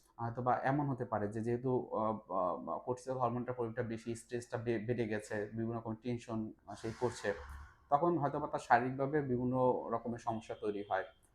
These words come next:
হয়তোবা তার, আহ, মনে হয় শরীরটা খুব ভারী ভারী লাগে, মনে হয় শরীরটা কেউ যদি, আহ, একটু ম্যাসেজ করে দিত, তাহলে ভালো হতো,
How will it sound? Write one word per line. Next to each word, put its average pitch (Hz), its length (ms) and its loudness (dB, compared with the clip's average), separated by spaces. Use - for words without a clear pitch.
হয়তোবা 120 280 0
তার, 117 400 2
আহ, 107 260 6
মনে 120 400 2
হয় 120 120 4
শরীরটা 117 320 -2
খুব 120 200 -8
ভারী 117 200 0
ভারী 113 220 0
লাগে, 107 420 0
মনে 113 140 -2
হয় 120 140 0
শরীরটা 117 340 -6
কেউ 120 220 0
যদি, 120 340 0
আহ, 113 340 4
একটু 120 400 0
ম্যাসেজ 117 320 0
করে 123 200 4
দিত, 113 180 -2
তাহলে 123 160 2
ভালো 117 240 4
হতো, 104 380 -2